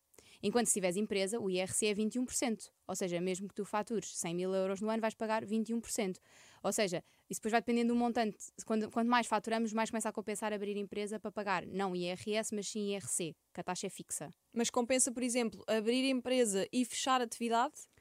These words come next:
Speaker 1: Sim, depois não tens grande vantagem. Bem, às vezes dá para fazer umas gigajogas. Mas i-, mas isso já, já tínhamos que analisar muito caso a caso.
Speaker 2: Pois.
Speaker 1: Mas sim, a partir do momento em que abres empresa, depois até ficas a receber um salário da tua própria empresa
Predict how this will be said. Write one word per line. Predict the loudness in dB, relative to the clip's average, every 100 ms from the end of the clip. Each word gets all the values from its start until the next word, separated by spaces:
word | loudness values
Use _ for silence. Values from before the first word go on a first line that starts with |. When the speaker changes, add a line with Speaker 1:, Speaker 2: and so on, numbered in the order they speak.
| _ -4
Speaker 1:
Sim, | 2 2
depois | 2 0
não | 2
tens | 0
grande | 2 0 0
vantagem. | -2 -2 2
Bem, | 4 4
às | 4
vezes | 2
dá | 0
para | -2 -4
fazer | 0
umas | 0 0
gigajogas. | 0 0 0 -2 -4 -10 -14 _ _ _ _
Mas | -4 -2
i-, | -2
mas | -4 -4
isso | 0
já, | 2 2
já | -2
tínhamos | -2 -2 -2
que |
analisar | -2 0 0
muito | -2
caso | -4 -4 -4
a |
caso. | -4 -4 0
Speaker 2:
Pois. | -2 -4 -14 -4
Speaker 1:
Mas | 0
sim, | 2
a | 0
partir | 0 -2
do |
momento | 0
em | -2
que | 4
abres | 4 4 0
empresa, | -2 0 0 2 2 -2
depois | -2 -4
até | -4 -6
ficas | -4 -4
a |
receber | -2 -4
um | -4
salário | -2 -2 -2
da | -2
tua | -4
própria | -4 -4 -2
empresa | -2 0 0 0 -4